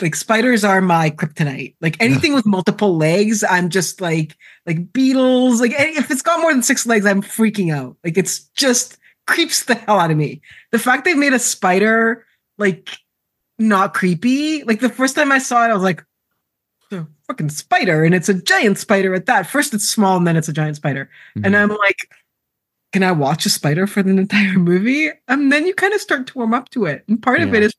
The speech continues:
Speaker 1: Paul Dano, and part of it's the fucking design of that spider. It's
Speaker 2: Yeah.
Speaker 1: like, "Oh, it's so sweet. It's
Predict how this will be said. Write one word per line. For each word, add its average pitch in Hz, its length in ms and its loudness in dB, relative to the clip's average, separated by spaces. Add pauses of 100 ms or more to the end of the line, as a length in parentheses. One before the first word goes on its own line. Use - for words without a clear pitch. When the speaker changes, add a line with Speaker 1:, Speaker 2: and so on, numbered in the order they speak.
Speaker 1:
Paul 208 120 4
Dano, 208 380 2
and 180 120 0
part 196 180 0
of 214 120 -2
it's 185 180 -6
the - 160 -6 (220)
fucking 339 260 -4
design 294 240 0
of 262 80 0
that 233 160 -2
spider. 170 480 -2 (540)
It's - 120 -4
Speaker 2:
Yeah. - 60 -2
Speaker 1:
like, 311 240 0
"Oh, 381 380 2
it's - 120 -12
so 392 220 0
sweet. 233 640 0
It's - 200 -6